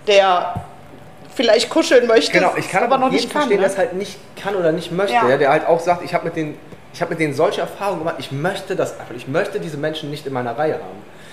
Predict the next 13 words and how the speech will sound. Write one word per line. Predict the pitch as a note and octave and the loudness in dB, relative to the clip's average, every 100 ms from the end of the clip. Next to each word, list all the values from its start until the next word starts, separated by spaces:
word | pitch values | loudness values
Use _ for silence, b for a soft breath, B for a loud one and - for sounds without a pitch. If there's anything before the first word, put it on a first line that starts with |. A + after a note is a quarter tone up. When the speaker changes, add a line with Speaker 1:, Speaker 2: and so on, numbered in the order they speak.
| G#3+ | -6
Speaker 1:
Ja. | G#3 - - - | -6 -6 -14 -12
Speaker 2:
Es | C3+ D3+ | -10 -8
ist, | G#3+ - | -8 -8
es, | D#3 - C3 | -10 -12 -6
wir | D3 | -4
haben | E3 B3+ | -2 -2
einfach, | - F3 F3 D#3+ - - - - - - - - - | -2 0 0 -2 -4 -12 -20 -20 -18 -16 -16 -14 -6
es | A3 | -4
ist | D#4 - | -4 -4
total | F#3+ C3+ | 0 0
schwierig. | B2 B2 G#2+ G2 | 0 -4 -4 -4
Du, | C#3 | -8
du | C3+ D3 | -10 -14